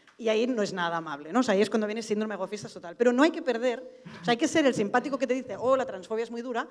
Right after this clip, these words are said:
pero hay que decir, "No, pero es que la transexualidad en sí misma no es nada", ¿no? O sea, no existe la identidad trans más allá de la que,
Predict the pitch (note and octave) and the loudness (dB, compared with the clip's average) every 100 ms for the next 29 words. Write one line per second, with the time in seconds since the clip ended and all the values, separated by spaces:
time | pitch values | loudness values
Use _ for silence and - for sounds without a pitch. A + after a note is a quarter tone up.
0 | - _ G#3 G#3 G#3+ G#3+ A3+ G3 A#3+ F#3+ | -12 _ -4 -2 -2 -4 -6 -4 -2 -2
1 | G3+ F#3+ F#3+ E3+ G3 G#3 F#3 F3 D#3+ C#3+ | -6 -6 -8 -6 -6 -6 -12 -14 -16 -14
2 | E3 D#3 B2+ G#2 G3 G3 F#3 G#3 G3+ D#3 | -12 -10 -12 -14 -10 -6 -2 -2 -2 -4
3 | - F3+ E3+ E3+ D#3+ D#3 F#3+ A3 G3 F3+ | -4 -8 -8 -10 -14 -6 -4 -4 -6 -6
4 | G3+ F#3 G3+ G3+ F#3 G3 | -4 -4 -4 -4 -6 -14